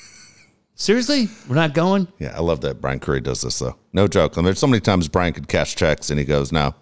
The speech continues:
Speaker 2: He
Speaker 1: Yeah,
Speaker 2: goes,
Speaker 1: we're not doing that.
Speaker 2: "That's not good for you. You aren't gonna be happy."
Speaker 1: "Isn't that the house where Robert Fick used to live?" "Yeah, but you're not gonna live there." "Oh, okay."
Speaker 2: <laughs> Robert Fick.
Speaker 1: Got
Speaker 2: Yes.
Speaker 1: it. Is that where World
Speaker 2: Kristen Norfield. <laughs>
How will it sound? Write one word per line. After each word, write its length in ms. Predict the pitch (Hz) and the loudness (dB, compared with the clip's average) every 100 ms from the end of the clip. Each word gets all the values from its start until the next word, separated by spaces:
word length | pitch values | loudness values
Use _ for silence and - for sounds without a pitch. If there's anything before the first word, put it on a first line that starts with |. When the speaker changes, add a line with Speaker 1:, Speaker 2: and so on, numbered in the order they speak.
| - | -4
Speaker 2:
He 60 | 180 | 0
Speaker 1:
Yeah, 80 | 139 | 2
Speaker 2:
goes, 100 | 78 | 2
Speaker 1:
we're 60 | |
not 160 | 147 104 | 2 0
doing 180 | 95 80 | -2 -4
that. 120 | 69 | -8
Speaker 2:
"That's 160 | 71 90 | -6 -4
not 160 | 87 76 | -2 -2
good 160 | 71 | -4
for 140 | - 76 | -2 -2
you. 60 | |
You 40 | 76 | -2
aren't 120 | 73 | -4
gonna 80 | 71 | -6
be 80 | 69 | -6
happy." 240 | 67 67 - _ | -6 -8 -12 _
Speaker 1:
"Isn't 180 | 160 240 | -2 0
that 160 | 226 214 | 0 -2
the 80 | 190 | -2
house 260 | 208 208 | 0 0
where 120 | 190 | 0
Robert 340 | 165 180 180 135 | 2 0 0 -4
Fick 300 | - 233 - | -2 -4 -2
used 240 | 233 - | -4 -2
to 80 | 247 | 2
live?" 260 | 247 247 - - | 2 0 -6 -4
"Yeah, 140 | 143 80 - - 131 | -4 -4 -12 -14 -2
but 200 | 139 123 | -2 2
you're 140 | 147 | 0
not 240 | 131 113 - | 0 -4 -6
gonna 160 | 90 | -12
live 160 | 82 71 | -12 -16
there." 100 | - | -6
"Oh, 300 | 135 139 135 | 0 2 2
okay." 140 | 165 - | 0 -2
Speaker 2:
<laughs> 100 | - | -4
Robert 160 | - - | -10 -12
Fick. 320 | - - 76 - | -14 -8 -8 -8
Speaker 1:
Got 60 | - _ _ | -20 _ _
Speaker 2:
Yes. 360 | 117 95 - | 2 2 0
Speaker 1:
it. 800 | - - _ _ _ _ _ _ 127 | -10 -16 _ _ _ _ _ _ 0
Is 40 | |
that 160 | 180 180 | 0 4
where 280 | 196 170 135 127 | 4 4 0 0
World 300 | 151 196 170 | 4 4 2
Speaker 2:
Kristen 140 | 151 | 2
Norfield. 420 | 156 - 185 - - - _ _ _ _ _ _ | 2 2 0 0 -2 -14 _ _ _ _ _ _
<laughs> 80 | 208 | -4